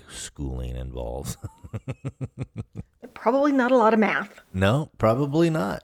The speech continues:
Speaker 1: I wouldn't
Speaker 2: So
Speaker 1: think there would be that much math.
Speaker 2: I could have done it.
Speaker 1: You could have, should have, would have, but that's okay.
Speaker 2: Coulda, shoulda, woulda. But
Speaker 1: So
Speaker 2: instead, I talk to you all.
Speaker 1: Yep.
Speaker 2: You are all my viewers. I don't know.
Speaker 1: The what?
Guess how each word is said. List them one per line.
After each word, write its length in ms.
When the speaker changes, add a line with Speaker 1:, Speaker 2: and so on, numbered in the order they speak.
Speaker 1:
I 120
wouldn't 300
Speaker 2:
So 60
Speaker 1:
think 120
there 120
would 120
be 120
that 180
much 220
math. 520
Speaker 2:
I 180
could 260
have 280
done 200
it. 380
Speaker 1:
You 160
could 260
have, 180
should 240
have, 140
would 240
have, 260
but 160
that's 240
okay. 400
Speaker 2:
Coulda, 160
shoulda, 340
woulda. 380
But 100
Speaker 1:
So 60
Speaker 2:
instead, 440
I 80
talk 280
to 80
you 180
all. 340
Speaker 1:
Yep. 280
Speaker 2:
You 220
are 240
all 520
my 500
viewers. 480
I 60
don't 200
know. 40
Speaker 1:
The 120
what? 360